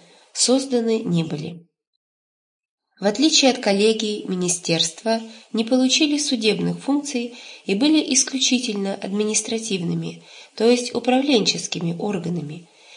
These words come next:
Все вопросы о важных мероприятиях должны были решаться на совместных заседаниях. Министры выступали как единое целое перед лицом царя,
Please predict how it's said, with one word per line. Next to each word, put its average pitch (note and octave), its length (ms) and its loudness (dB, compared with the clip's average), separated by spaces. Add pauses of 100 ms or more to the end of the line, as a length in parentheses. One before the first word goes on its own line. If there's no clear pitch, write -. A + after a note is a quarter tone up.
(140)
Все - 240 2
вопросы A#3+ 520 2
о F3 240 0
важных F#3 440 0
мероприятиях E3 840 -6 (480)
должны E3 340 2
были C#4+ 260 4
решаться B3 760 0
на F#3+ 120 -4
совместных E3+ 760 -2 (120)
заседаниях. E3+ 840 -4 (640)
Министры A#3 480 2
выступали E3 540 0
как D#3+ 340 -6
единое D#3 600 0
целое C4 460 0
перед E3 320 -4
лицом D#3+ 400 -6
царя, G3+ 460 -4